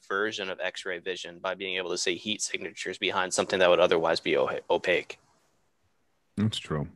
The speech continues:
Speaker 2: That's true. Um, all right. So taste, how do, how are we simulating taste?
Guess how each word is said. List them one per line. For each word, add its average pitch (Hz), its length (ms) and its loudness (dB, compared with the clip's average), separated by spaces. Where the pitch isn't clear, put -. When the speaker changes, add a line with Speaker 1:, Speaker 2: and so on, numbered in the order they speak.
Speaker 2:
That's 92 200 -6
true. - 260 -4
Um, 107 600 10
all 117 80 8
right. 107 240 8
So - 160 -2
taste, - 680 2
how 104 360 6
do, 107 120 6
how 107 180 6
are 104 40 10
we 98 100 8
simulating 90 640 4
taste? - 640 0